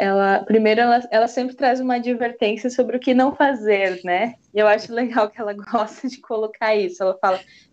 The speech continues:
"É mais fácil você saber o que não deve ser feito pra depois você saber o que fazer então, né?" <laughs> E ela, ela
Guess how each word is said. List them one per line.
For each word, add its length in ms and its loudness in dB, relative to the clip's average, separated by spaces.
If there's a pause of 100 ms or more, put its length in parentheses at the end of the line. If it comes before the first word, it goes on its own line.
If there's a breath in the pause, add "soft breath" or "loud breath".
"É 60 -4
mais 260 0
fácil 260 0
você 240 -6
saber 360 -2
o 80 -4
que 120 -8
não 220 -2
deve 240 0
ser 320 -6
feito 400 2
pra 80 4
depois 540 0 (480 soft breath)
você 240 2
saber 320 2
o 60 -4
que 120 -18
fazer 380 0
então, 440 0
né?" 260 -4 (120)
<laughs> 560 -4 (420 loud breath)
E 60 -8
ela, 280 4 (120)
ela 260 -4